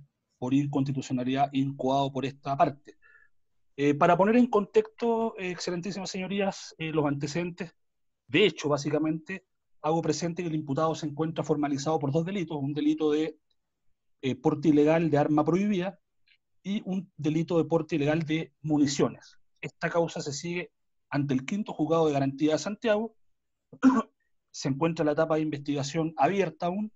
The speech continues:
con diligencias pendientes, y hago presente que, además, el imputado está sujeto a la medida cautelar de prisión preventiva desde el día veinte de noviembre del año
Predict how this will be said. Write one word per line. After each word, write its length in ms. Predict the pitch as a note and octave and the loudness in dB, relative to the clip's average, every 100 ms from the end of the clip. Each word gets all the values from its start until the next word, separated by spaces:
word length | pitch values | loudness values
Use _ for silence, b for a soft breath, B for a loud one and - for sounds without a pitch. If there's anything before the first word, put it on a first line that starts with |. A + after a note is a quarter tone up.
| _ _ _ _ - _ _ | _ _ _ _ -20 _ _
con 160 | D#3 D#3 | 0 2
diligencias 480 | D3+ C#3+ E3+ - - | 2 2 0 0 0
pendientes, 460 | A3 A#3 A#3 A3+ | 2 4 2 2
y 80 | F3+ | 4
hago 180 | F3+ E3+ | 4 4
presente 460 | D#3+ E3+ E3+ F#3+ | 0 0 -4 -4
que, 360 | D#3 E3 D#3+ _ _ _ _ | -2 0 -2 _ _ _ _
además, 340 | A#2+ C3 D3 | 4 6 6
el 120 | D#3+ D3+ | 6 4
imputado 400 | C#3+ C#3 D#3+ C#3+ | 2 2 2 2
está 140 | D#3 | 0
sujeto 380 | C#3 - G#3 C#3+ | -2 -2 0 2
a 20 | |
la 80 | C#3 | 2
medida 220 | C#3+ D3 | 2 2
cautelar 420 | E3+ C#3+ C#3+ D3 | 0 0 2 2
de 320 | C3+ E3 E3 - _ _ _ _ _ | 2 -2 -2 -8 _ _ _ _ _
prisión 380 | C#3 - D#3 D#3+ | -2 2 2 4
preventiva 600 | E3 D3 C3 C#3 E3+ D3+ | 4 6 4 2 2 4
desde 340 | D#3 D3 D3 | 2 0 0
el 100 | D3 | 0
día 180 | C#3+ D#3+ | 2 4
veinte 400 | C3 F3 E3+ F#3 | 4 2 0 -2
de 100 | E3+ | 2
noviembre 460 | D3 C#3+ F3 F#3 F#3 | 4 4 2 -2 -4
del 180 | E3 E3 | 2 2
año 280 | F3 F3+ | 2 -2